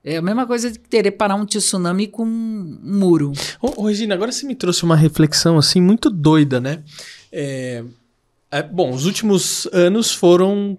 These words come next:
Speaker 2: cruéis pra muita gente, a não ser que você vive numa bolha e, é, os últimos anos não foram cruéis pra você. É, pelo fato, né,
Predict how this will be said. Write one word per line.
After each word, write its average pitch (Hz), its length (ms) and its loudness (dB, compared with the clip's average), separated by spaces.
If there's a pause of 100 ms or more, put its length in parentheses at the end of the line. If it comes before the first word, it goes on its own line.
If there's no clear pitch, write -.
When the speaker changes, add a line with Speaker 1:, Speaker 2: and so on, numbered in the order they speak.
Speaker 2:
cruéis 180 380 2
pra 214 200 0 (140)
muita 185 380 2
gente, 131 340 0
a 123 40 -2
não 127 100 -2
ser 135 180 -4
que - 80 -12
você 175 100 0
vive 175 260 0
numa 196 220 0
bolha 226 460 0
e, 233 260 -6
é, 180 180 -2
os 165 180 0
últimos 160 260 -2
anos 165 180 2
não 180 80 2
foram 180 200 2
cruéis 185 240 2
pra 202 120 -2
você. 220 340 -2 (540)
É, 127 680 2 (180)
pelo 269 220 2
fato, 180 340 0
né, 120 400 0